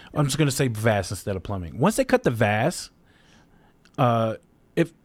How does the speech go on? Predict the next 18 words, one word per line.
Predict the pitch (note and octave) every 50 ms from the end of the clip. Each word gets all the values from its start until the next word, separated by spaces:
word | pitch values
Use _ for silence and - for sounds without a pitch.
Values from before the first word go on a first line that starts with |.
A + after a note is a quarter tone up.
| _ -
literally | C3+ B2+ C3+ D3+ E3+ F3 E3+ E3 D#3+
feels | D3 - E3 D#3 C#3+
like | D3 C#3 C3
you've | C3+ C3
been | C#3+ C3
kicked | B2+ - D#3 C#3 - -
in | C#3 C3+
the | C3+ B2+
hoo-ha, | - F#3 F#3 E3+ - - - - - _ _ _ _ _ _ _ _ _ _ _
in | - C#3+ C3+
the | C3 B2+ B2 A#2
kahunas. | A2+ - C#3+ B2+ - F#3+ F3 C#3+ G#2+ F2+ F2 - - - - - - - - - - - - A3 A#3+ A#3+ - - - - - - -
And | D#3 C#3+ C#3 C#3 C3+
yes, | C#3+ F#3+ A3 D3 C3 D3 - - - - - - - - - - -
that | - C3 D3+ G3
is | A3 F3+
very | D3+ F3 G3 G#3 G3+
painful. | G3 - F#3+ A3 C4 C4 - - A2 F#2+ D#2+ -